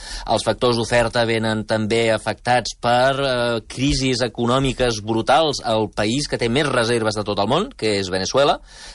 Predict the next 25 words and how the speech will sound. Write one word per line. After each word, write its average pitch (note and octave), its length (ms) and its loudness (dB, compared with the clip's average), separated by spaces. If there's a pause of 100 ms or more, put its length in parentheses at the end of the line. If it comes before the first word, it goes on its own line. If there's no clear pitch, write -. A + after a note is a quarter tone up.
Venezuela G#2 440 0
no A2+ 300 2
ha A#2 40 2
anat A2+ 300 -2
invertint G#2+ 640 0
en G#2 160 -2
les F#2 160 0
seves G2 320 -2
plantes G#2 360 0
de F#2+ 100 -2
producció A2 560 2
i, - 80 -6
per A#2 140 -6
tant, A2 260 0
cada A2+ 320 0
vegada A#2 560 2
pot A2 400 -2
extraure A2 420 0
menys, D#3+ 340 -2
eh? B2 120 0
Perquè B2 100 -4
se, G#2 140 -4
se G2+ 120 -2
li G2+ 120 0
trenquen, A#2+ 420 0